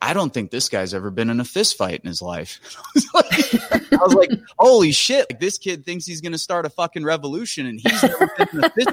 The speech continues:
fight before." Okay. So that, I mean, I, I joke with my Trump supporting friends, 'cause I'm like, "If you guys are scared of Antifa," I'm like,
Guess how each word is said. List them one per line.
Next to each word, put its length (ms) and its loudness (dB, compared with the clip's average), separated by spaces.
fight 260 0
before." 480 -6
Okay. 380 -2
So 160 0
that, 100 4
I 40 2
mean, 140 2
I, 160 2
I 180 -2
joke 220 2
with 140 -2
my 160 0
Trump 380 -2
supporting 460 -4
friends, 360 -2
'cause 140 -10
I'm 120 -4
like, 180 -4
"If 120 -10
you 140 -4
guys 300 -2
are 80 -6
scared 380 -2
of 60 -6
Antifa," 640 -8
I'm 140 -2
like, 200 -2